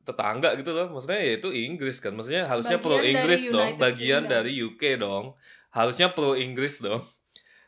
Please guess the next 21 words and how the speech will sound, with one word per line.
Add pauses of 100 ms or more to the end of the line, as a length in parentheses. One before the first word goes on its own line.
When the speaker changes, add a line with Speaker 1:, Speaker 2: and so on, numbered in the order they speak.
Speaker 1:
Tapi
wow,
ternyata (400)
kematiannya (680)
Elizabeth
ini,
sekali
lagi
ya,
ini
kematian
Elizabeth
ini
secara
mau
tidak
mau (260)
pasti
akan
dikaitkan
dengan